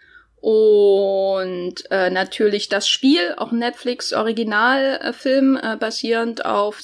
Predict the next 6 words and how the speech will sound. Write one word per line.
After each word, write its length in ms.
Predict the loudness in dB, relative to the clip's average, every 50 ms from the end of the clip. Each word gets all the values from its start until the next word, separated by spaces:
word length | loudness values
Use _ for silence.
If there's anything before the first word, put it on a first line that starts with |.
| -10 -6
Stephen 520 | -6 -4 -4 -4 -4 -6 -4 -6 -8 -8
King 400 | -4 0 2 4 4 4 4 0 -4 _ _ _ _ _ _ _ _ _
und, 580 | _ -2 0 0 0 -2 -2 -4 -6 -8 -8 -8
äh, 140 | -8 -8 -8
viele 480 | 0 0 2 2 4 2 0 -2 -4 -8 _ _
andere 560 | -2 -2 0 0 -2 -2 0 0 0 0 -2